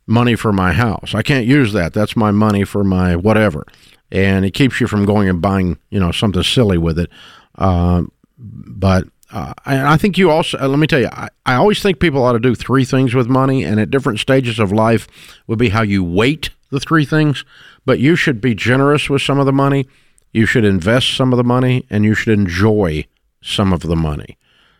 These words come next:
So I wouldn't put a hundred percent in savings or investments. Uh, I would, I would put, so, I would, after generosity and enjoyment,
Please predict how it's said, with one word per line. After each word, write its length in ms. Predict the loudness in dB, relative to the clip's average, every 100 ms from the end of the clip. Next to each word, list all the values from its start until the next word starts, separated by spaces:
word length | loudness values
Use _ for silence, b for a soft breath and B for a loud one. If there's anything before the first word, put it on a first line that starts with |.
| -10
So 140 | -4 2
I 140 | 2
wouldn't 260 | 4 2 2
put 140 | 0
a 40 | -2
hundred 640 | -8 -2 0 2 0 -4
percent 380 | -8 -4 -2 -2
in 120 | 0
savings 440 | 0 0 0 -2
or 80 | 0
investments. 640 | 0 0 -2 -6 -16 -20 -20 b b b b b -4
Uh, 240 | 0 0 0
I 140 | 0
would, 220 | 0 -2
I 100 | -2
would 180 | -2 0
put, 160 | -2 -2
so, 220 | -2 -2
I 100 | 0
would, 180 | 0 0
after 300 | -2 -2 -4
generosity 720 | -2 0 2 2 0 0 0 0
and 80 | 0
enjoyment, 640 | 0 0 2 2 -2